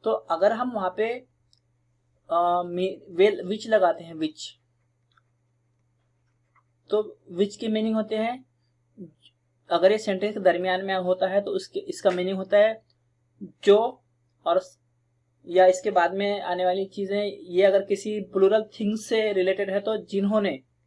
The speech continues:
इसका मतलब होता है। तो अन-, अविश-, विनाशकारी तत्वों को उखाड़ को, जिन्हों-, अ, उन तत्वों को उखाड़ कर फेंकना चाहिए जिन्होंने विनाश किया है सिविलाइजेशन का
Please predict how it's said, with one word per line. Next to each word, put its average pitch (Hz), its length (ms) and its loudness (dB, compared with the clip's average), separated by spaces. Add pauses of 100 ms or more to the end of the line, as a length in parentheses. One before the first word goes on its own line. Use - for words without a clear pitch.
इसका - 160 -6
मतलब 175 240 -2
होता 139 180 0
है। 127 160 -4 (420)
तो - 60 0
अन-, 170 260 -2
अविश-, 170 600 -4
विनाशकारी 185 720 -2
तत्वों 202 540 0
को 208 140 -2
उखाड़ 190 300 2
को, 190 240 -8
जिन्हों-, 185 520 -2 (340)
अ, 160 420 -2 (300)
उन 214 140 2
तत्वों 226 340 2
को 240 100 2
उखाड़ 208 280 0
कर 233 120 0
फेंकना 226 420 -4
चाहिए 220 540 -2 (640)
जिन्होंने 220 680 -2 (680)
विनाश 202 640 -2
किया 202 280 0
है 226 220 0
सिविलाइजेशन 151 720 0
का - 260 -10